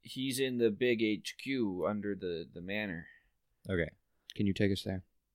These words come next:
Speaker 1: Uh,
Speaker 3: Or, or
Speaker 2: We
Speaker 3: give us
Speaker 2: can,
Speaker 3: a map
Speaker 2: we
Speaker 3: of the
Speaker 2: can
Speaker 3: way?
Speaker 2: get there ourselves.
Speaker 1: Yeah.
Speaker 3: I think so.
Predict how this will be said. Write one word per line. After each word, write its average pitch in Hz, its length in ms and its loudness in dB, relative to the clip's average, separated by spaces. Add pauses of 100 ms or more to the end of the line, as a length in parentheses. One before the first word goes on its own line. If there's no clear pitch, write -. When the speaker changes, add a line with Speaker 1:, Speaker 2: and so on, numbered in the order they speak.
(300)
Speaker 1:
Uh, - 60 2
Speaker 3:
Or, 101 720 2
or 98 200 8
Speaker 2:
We 156 80 8
Speaker 3:
give 104 120 8
us 160 80 8
Speaker 2:
can, 131 60 2
Speaker 3:
a - 20 2
map 104 100 4
Speaker 2:
we 120 80 6
Speaker 3:
of 117 40 2
the 123 60 4
Speaker 2:
can 123 100 6
Speaker 3:
way? 104 40 6
Speaker 2:
get 95 160 4
there 82 180 2
ourselves. 82 460 -2
Speaker 1:
Yeah. 190 180 2
Speaker 3:
I 104 60 6
think 101 180 4
so. 98 260 -2